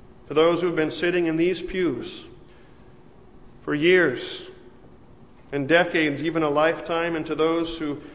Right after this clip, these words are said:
never have before today. Old or young, rich or poor, whether you've been a Christian from the dawn of life's day, or maybe only from the eleventh hour, you stand forgiven.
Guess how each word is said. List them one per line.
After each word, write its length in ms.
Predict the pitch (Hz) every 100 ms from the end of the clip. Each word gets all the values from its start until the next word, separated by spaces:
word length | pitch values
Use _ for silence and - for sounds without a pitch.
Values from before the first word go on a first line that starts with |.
| -
never 360 | 151 160 175 165
have 380 | 156 156 160 151
before 320 | 143 156 156
today. 460 | - 160 139 107 - - - - - - - - - - - - - 143
Old 220 | 165 185
or 80 | 190
young, 380 | 170 170 170
rich 240 | 165 175 175
or 80 | -
poor, 320 | 175 170 175
whether 200 | 170 175
you've 200 | 165 147
been 140 | 156
a 40 | 151
Christian 440 | - 185 - 175
from 180 | 170 147
the 80 | 147
dawn 360 | 151 175 -
of 120 | 156
life's 500 | 156 165 175 - - - - - 147
day, 540 | 156 180 185 185 - - - - - - - - -
or 80 | 139
maybe 300 | 151 175 175
only 220 | 175 175
from 200 | 170 170
the 100 | 160
eleventh 440 | 156 160 165 170 151
hour, 360 | 160 170 170 165
you 500 | 147 190 196 196 - -
stand 640 | - - 180 185 185 185 170
forgiven. 680 | - 175 165 139 139 131